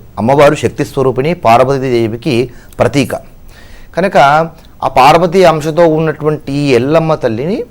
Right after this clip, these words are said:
ఇక్కడ శివుడికి ఇచ్చి వివాహం చేసేటువంటి ఒక సాంప్రదాయము ఇక్కడ అనాదిగా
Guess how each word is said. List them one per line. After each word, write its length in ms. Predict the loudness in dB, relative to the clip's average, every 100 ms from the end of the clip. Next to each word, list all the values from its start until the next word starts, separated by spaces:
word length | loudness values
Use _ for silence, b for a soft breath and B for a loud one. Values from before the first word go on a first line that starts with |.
| -16 b b -8
ఇక్కడ 500 | 0 4 4 4 0 -8 -6
శివుడికి 360 | 0 0 2 -2
ఇచ్చి 380 | -2 -2 0
వివాహం 480 | 0 2 4 4 2
చేసేటువంటి 480 | -2 0 -2 -2 -4
ఒక 160 | -4 -4
సాంప్రదాయము 920 | 0 0 2 2 4 2 0 -2 -4 B B B
ఇక్కడ 160 | -2
అనాదిగా 640 | 0 2 0 0 0 -2